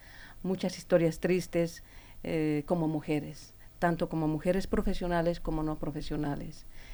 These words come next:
Entonces eso es lo que quiero refre-, reflejar en mis libros y estoy reflejando como,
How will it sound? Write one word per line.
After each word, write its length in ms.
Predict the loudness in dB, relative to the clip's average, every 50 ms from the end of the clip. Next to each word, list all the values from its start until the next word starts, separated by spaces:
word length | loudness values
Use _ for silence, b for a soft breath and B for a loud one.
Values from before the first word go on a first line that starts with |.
| B B -6
Entonces 280 | -6 -6 -4 -4 -2 -2
eso 140 | 0 0 2
es 60 | 0
lo 80 | 0 -2
que 140 | -2 -6
quiero 260 | -4 -2 0 2 2 2
refre-, 560 | 2 0 0 0 0 0 2 2 2 2 -2 -2 0
reflejar 600 | 0 2 4 2 2 2 2 2 2 2 2 -2 B B B B B B B -2
en 120 | -2 0
mis 140 | 0 0 0
libros 440 | 2 2 2 0 -2 -4 -8 -12 -12 -10
y 520 | -8 -6 -4 -4 -4 -4 -4 -6 -8 -10 -8 -6
estoy 220 | -4 0 2 2
reflejando 600 | 2 2 2 0 -2 -2 0 0 0 0 0 -2 -2
como, 720 | -2 -2 0 0 2 2 2 2 2 2 0 0 -2 -4